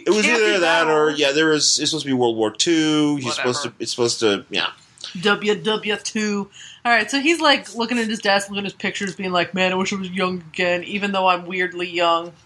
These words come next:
Speaker 1: Yeah, he's weirdly young, but he's, so basically he's, um, he's packing up.
Speaker 2: Right, 'cause he's no longer the director of shield.
Speaker 1: Because apparently something happened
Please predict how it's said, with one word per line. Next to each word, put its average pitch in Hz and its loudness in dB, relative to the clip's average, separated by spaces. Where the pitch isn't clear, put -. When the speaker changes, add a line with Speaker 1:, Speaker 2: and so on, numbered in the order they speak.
Speaker 1:
Yeah, 123 4
he's 110 0
weirdly 135 2
young, 117 2
but 117 2
he's, 123 0
so 180 4
basically 175 4
he's, 156 0
um, 113 2
he's 123 -4
packing 160 -2
up. - -2
Speaker 2:
Right, 180 0
'cause 180 -10
he's 180 -10
no 202 0
longer 175 2
the 156 -8
director 156 -2
of 131 -10
shield. 139 -6
Speaker 1:
Because 139 0
apparently 165 0
something 139 0
happened 113 0